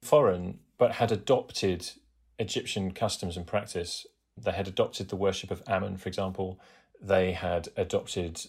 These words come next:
the Egyptian language in the hieroglyphic script, at least for monumental inscriptions. But actually, in this case, we know that they had their own language and they had their own system of writing, which appears eventually. They would eventually come to adopt pyramids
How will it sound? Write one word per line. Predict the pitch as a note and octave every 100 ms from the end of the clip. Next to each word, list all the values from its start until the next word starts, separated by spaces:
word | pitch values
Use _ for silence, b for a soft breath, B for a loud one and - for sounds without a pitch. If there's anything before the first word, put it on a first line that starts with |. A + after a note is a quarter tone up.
| -
the |
Egyptian | F#2+ - - F#2
language | F2+ F2+ F2+
in |
the | F2
hieroglyphic | F2 E2 E2 F2 -
script, | - - B2 - - - _ _
at | A2 G#2+
least | G2+ G#2 -
for | G#2
monumental | G2 G2+ G2 F#2+ F#2+
inscriptions. | F2+ - A#2+ - A#2
But | - G#2 -
actually, | G#2 - -
in | F2
this | G2 -
case, | A2+ G2+
we | F#2 F#2
know | F#2+
that | F2+ F#2
they | F2+
had | F2 A2+
their | G2
own | F#2
language | F#2+ F#2 F2+ G2+
and |
they | F#2
had | F#2 F#2
their | F#2+
own | F2+
system | F#2 G#2 -
of | F2+
writing, | G2+ F#2+ F2
which | F#2+ -
appears | - G2 F#2
eventually. | F2+ F#2 F#2+ F#2+ - - G2 - _ _ _ _ _ _
They | G#2+
would | G#2 G#2+
eventually | G2+ A#2+ B2+ - G2
come | - F#2+
to | F#2 F#2+
adopt | F#2 G2 - - - -
pyramids | G#2 F#2 F#2 G2+ -